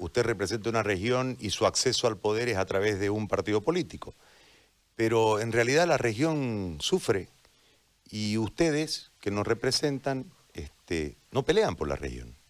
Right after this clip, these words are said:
Porque en realidad el gobierno que, de, del mas le confisca una plata a través del doce por ciento de la ley de D H, este, le devuelve la plata y le da una normativa de cómo la deben gastar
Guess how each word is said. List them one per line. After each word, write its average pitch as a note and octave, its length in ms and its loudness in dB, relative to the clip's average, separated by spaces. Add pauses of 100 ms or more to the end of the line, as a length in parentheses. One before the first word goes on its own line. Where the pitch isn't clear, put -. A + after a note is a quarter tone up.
(460)
Porque A2+ 220 -4
en B2 80 -2
realidad C#3+ 500 4 (260)
el G#2 180 -2
gobierno A#2 840 0 (680)
que, D#2+ 600 -2
de, D#2+ 140 -6
del F#2+ 220 0
mas A#2 460 2 (500)
le G#2 160 -2
confisca A#2+ 460 0
una A#2 180 2
plata B2+ 400 2
a F#2+ 80 2
través G2+ 380 0
del F#2 320 -2
doce A2 260 0
por F#2+ 180 -2
ciento G#2+ 400 0
de F#2 80 2
la E2 60 -4
ley F2 160 -2
de F#2 120 -2
D G#2+ 120 2
H, A2 380 -2 (600)
este, D#2+ 920 -4
le G2 140 -2
devuelve B2 300 2
la A#2+ 140 4
plata D3+ 300 2
y A#2 40 0
le A2 80 2
da A#2+ 80 6
una B2 140 0
normativa A2+ 400 0
de A#2 60 0
cómo A#2 180 2
la A2 100 4
deben A#2 220 0
gastar C#3 460 2